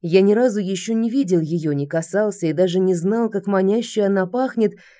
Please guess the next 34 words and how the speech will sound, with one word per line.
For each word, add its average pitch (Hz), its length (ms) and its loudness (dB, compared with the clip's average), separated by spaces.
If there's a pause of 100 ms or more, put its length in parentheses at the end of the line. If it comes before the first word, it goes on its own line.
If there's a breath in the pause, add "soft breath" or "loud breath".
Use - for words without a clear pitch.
(120)
но 202 160 2
та 208 160 0
странная 247 540 -2
связь, 226 420 -2
что - 180 -4
была 170 300 0
между 175 320 0
нами, 220 300 0
уже 190 280 0
была 220 440 0
для 220 180 -2
меня 208 300 2
дороже, 190 500 2
чем 185 240 -2
все 220 260 -6
предыдущие 202 640 -2
отношения 185 640 0
с 185 40 -6
женщинами. 143 920 -4 (720 soft breath)
Потом, 175 380 4
чтобы 170 320 -2
не 180 80 4
допустить 190 500 -2
непростительной 190 800 0
ошибки, 214 400 -6
я 214 220 0
оттеснил 240 720 -2
её 185 340 0
от 196 140 -2
управления 185 680 2
телом 226 400 2
и 180 60 -2
почти 185 340 -2
потерял. 233 720 -4